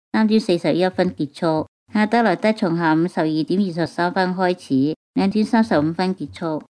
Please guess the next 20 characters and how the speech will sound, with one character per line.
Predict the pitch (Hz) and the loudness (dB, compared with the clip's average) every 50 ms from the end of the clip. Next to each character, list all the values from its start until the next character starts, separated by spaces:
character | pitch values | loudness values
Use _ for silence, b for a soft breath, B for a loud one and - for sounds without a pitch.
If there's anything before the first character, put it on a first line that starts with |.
| _ _ | _ _
珀 | - 220 220 | 0 0 0
斯 | 220 - 254 240 | 4 4 2 2
從 | 240 - 165 156 | 4 4 2 2
上 | - - 170 165 165 170 | 2 2 0 2 2 0
午 | 185 | 0
十 | - 185 160 | 0 -2 -2
點 | 151 - 165 180 190 | 0 0 0 0 2
開 | 202 202 196 196 190 | 2 2 2 0 -2
始， | - - 147 143 151 160 160 - - _ _ | -2 -2 0 0 0 0 -2 -4 -8 _ _
下 | - 185 190 | -2 0 0
午 | 185 185 208 | 2 2 0
十 | 208 - 190 | 2 2 2
二 | 175 175 175 180 - | 2 2 0 -2 0
點 | - 170 202 220 | 2 2 2 2
四 | - 185 | 2 -2
十 | 175 - - 147 | -4 -2 -4 -4
六 | 151 156 | -4 -6
分 | 147 - 170 180 185 185 | -6 -4 -2 -2 -2 -2
結 | 160 147 98 - | -2 -4 -4 -4
束。 | - 165 156 156 139 | -4 -4 -4 -4 -4